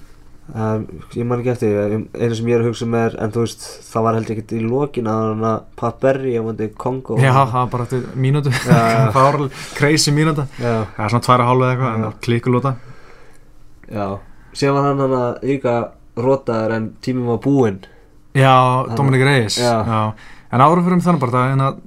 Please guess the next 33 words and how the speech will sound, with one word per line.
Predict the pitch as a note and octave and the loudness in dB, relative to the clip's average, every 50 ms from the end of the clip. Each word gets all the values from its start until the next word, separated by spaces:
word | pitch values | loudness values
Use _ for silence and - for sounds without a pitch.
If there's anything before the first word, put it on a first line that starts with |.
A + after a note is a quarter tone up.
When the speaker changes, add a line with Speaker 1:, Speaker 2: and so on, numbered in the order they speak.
| - - - | -20 -18 -6
Speaker 2:
tala | - C#3+ D3 D3+ D3 D#3 D3+ | -2 0 0 2 2 0 2
um | D3 | 2
viðtali, | D#3 E3 E3+ F3 E3+ - A#2+ A#2 A2 A2+ | 4 4 4 4 2 0 -6 -6 -6 -8
þú | A#2 | -10
veist, | - - - - - - - - - - - - | -12 -14 -18 -20 -20 -20 -20 -20 -20 -20 -12 -4
bara | - B2 A#2 A#2 B2 B2+ - - - - - | 0 2 2 2 2 0 -2 -4 -12 -8 -2
þetta | - D3+ C#3+ C3+ - D3 | 0 0 0 0 0 0
var | C#3 C#3 | 0 0
sem | C3 D3 C#3 | 0 0 -2
ég | B2 C#3 | 0 2
svo, | C3+ C3+ C3+ C#3 - - - - - - - _ - - - - | 2 4 2 2 -2 -6 -14 -20 -20 -20 -20 _ -20 -20 -18 -6
ég | D3 D3 C3+ - - - - - - - - | -4 -4 -4 -4 -6 -14 -20 -20 -14 -4 -2
bara | C3 C3+ C#3 D#3 | 0 2 4 4
elskaði | F3 F3+ F3 - - D#3+ D3 D3+ D3+ D3 D3+ D3+ | 4 4 4 2 2 4 4 4 2 0 0 0
M | D3+ D3 | 2 2
M | C#3+ C3+ | 4 4
A | A#2+ A2+ A2+ A#2 | 2 2 2 0
þarna, | A2+ A2 A2 G#2+ - - - - | 0 0 -2 -2 -2 -4 -12 -6
þessum | - B2 A#2 B2 A#2 - | -4 -2 0 0 0 0
tímabúti, | B2+ A#2 G#2 G#2 - G#2+ A2 | -2 -2 -2 -2 -4 -4 -4
ég | F#2+ | -2
bara, | A2 A2 A2 A2+ | 0 0 0 0
Speaker 1:
Mhm. | A#2+ A#2+ A#2+ A2+ - - - - | 0 -2 -4 -6 -8 -12 -6 -2
Speaker 2:
þú | A#2+ | -2
veist, | A#2 G#2+ - - - - - - - - - | -2 -2 -4 -12 -20 -20 -20 -20 -20 -8 -8
a-, | - - - - - - - - | -8 -8 -8 -16 -20 -20 -14 -6
en | - C3 B2 A#2 A#2 | -2 0 2 2 2
að | A2+ A2+ A2 A2 A2+ - - | 0 0 0 -2 -2 -2 -2
Derrick | C#3+ C#3 D3 C3 | -2 0 2 2
Lewis | C#3 B2+ B2+ B2+ B2 - | 4 4 4 4 2 0
fer | - D3 D3 D#3 | 0 0 2 2
úr | E3 D3+ | 0 0
buxunum, | - D#3+ D#3 D#3 - C#3+ B2+ B2+ B2+ B2+ B2+ | 0 -2 -2 0 0 0 2 2 2 2 0